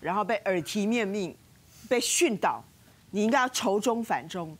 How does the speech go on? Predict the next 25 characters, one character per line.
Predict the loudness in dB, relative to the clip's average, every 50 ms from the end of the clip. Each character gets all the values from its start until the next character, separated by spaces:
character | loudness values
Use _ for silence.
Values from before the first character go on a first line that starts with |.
| -20 -20 -20 -20 -12 -4 0
对 | 2 2 2 2
岸 | 4 4 4 4 4 2
啊， | 0 0 -2 -2 -4 -6
真 | -4 -2 0 2
是 | 2 0 -2 -4 -10 -20 -20 -20 -20 -20 -20 -20 -18 -6
中 | 0 2 2 2 4
国 | 4 4 4 4 4
很 | 4 2 0 0
差 | 0 2 2 4 2
很 | 2 0 -2
差。 | 0 0 0 0 0 -2 -6 -16 -20 -20 -20 -12 -4
我 | -2
们 | 0 2
就 | 4 4 4
来 | 4 4 2
看 | 2 2 0 0 0 -4 -12 -20 -20 -20 -20 -20 -8 0
我 | 2 2 2 4
才 | 4 2 2
刚 | 4 2 2 2
刚 | 2 0 0
去 | 0 -2 -2 -2 0
过 | 0 0 0
的 | 2 2 0 -2 -2 -6 -12 -6
武 | -6 -4
汉。 | -4 -2 -2 -2 -2